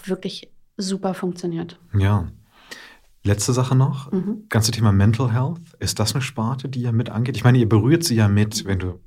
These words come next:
Speaker 2: ne, wie, wie du
Speaker 1: Mhm.
Speaker 2: über dein Produkt sprichst, über deine Produkte, da schwingt das auf jeden Fall mit,
Speaker 1: Ja.
Speaker 2: merke ich. Trotzdem, meinetwegen, gibt's ja nur die große Sparte, was Headspace, Apps und so weiter machen und so weiter und so fort.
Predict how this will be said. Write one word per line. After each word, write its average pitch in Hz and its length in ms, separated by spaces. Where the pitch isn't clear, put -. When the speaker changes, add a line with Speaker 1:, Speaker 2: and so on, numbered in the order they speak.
Speaker 2:
ne, 110 200
wie, 104 200
wie 113 60
du 127 100
Speaker 1:
Mhm. 135 40
Speaker 2:
über 107 140
dein 104 160
Produkt 107 280
sprichst, - 380
über 101 80
deine 101 140
Produkte, 107 440
da - 100
schwingt 104 240
das 113 140
auf 92 160
jeden 107 160
Fall 95 200
mit, 107 220
Speaker 1:
Ja. 98 200
Speaker 2:
merke 107 240
ich. 131 100
Trotzdem, 110 480
meinetwegen, 95 640
gibt's - 200
ja 98 60
nur 98 80
die 98 60
große 98 260
Sparte, 92 520
was 101 260
Headspace, 98 520
Apps - 340
und 107 80
so 92 80
weiter 90 220
machen 92 200
und 139 100
so 127 120
weiter 92 200
und - 60
so 92 120
fort. 90 280